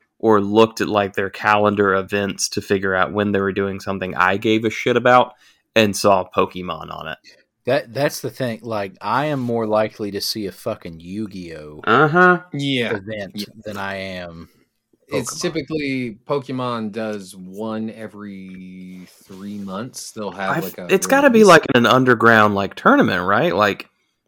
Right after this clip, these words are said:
Speaker 1: some back
Speaker 3: There's some
Speaker 1: alley, they're
Speaker 3: places that
Speaker 1: playing
Speaker 3: do it,
Speaker 1: Charizards
Speaker 3: like,
Speaker 1: and shit.
Speaker 2: It's in
Speaker 3: every
Speaker 2: the back
Speaker 3: Tuesday
Speaker 2: of a
Speaker 3: night.
Speaker 2: Texaco, and it's
Speaker 3: Yeah.
Speaker 2: for keeps, baby.
Speaker 3: You, you, it's next to all the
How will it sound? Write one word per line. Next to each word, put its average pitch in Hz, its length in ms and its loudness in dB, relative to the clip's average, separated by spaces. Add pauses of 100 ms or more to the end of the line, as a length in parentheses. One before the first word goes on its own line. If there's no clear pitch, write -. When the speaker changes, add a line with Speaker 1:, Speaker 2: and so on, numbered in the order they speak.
Speaker 1:
some 139 320 4
back 127 300 8
Speaker 3:
There's 131 220 6
some 208 180 0
Speaker 1:
alley, 107 120 4
they're 107 100 4
Speaker 3:
places 101 160 0
that - 60 -2
Speaker 1:
playing 117 240 6
Speaker 3:
do 147 200 4
it, 98 180 -6
Speaker 1:
Charizards 98 260 0
Speaker 3:
like, 95 200 -2
Speaker 1:
and 87 160 -6
shit. - 400 -6 (200)
Speaker 2:
It's - 100 -20 (240)
in 147 120 -4
Speaker 3:
every 143 120 0
Speaker 2:
the 123 60 -4
back 131 200 4
Speaker 3:
Tuesday 131 240 -4
Speaker 2:
of 123 60 -4
a 120 100 2
Speaker 3:
night. 117 280 -4
Speaker 2:
Texaco, 98 280 -6 (440)
and 113 120 -6
it's 107 160 -2
Speaker 3:
Yeah. - 60 -8
Speaker 2:
for - 100 -20
keeps, - 520 -10 (280)
baby. 92 320 -8
Speaker 3:
You, 135 160 -4
you, 131 500 -4
it's 120 280 -10
next 127 400 -8
to 127 240 -6
all 117 220 -2
the 101 560 -10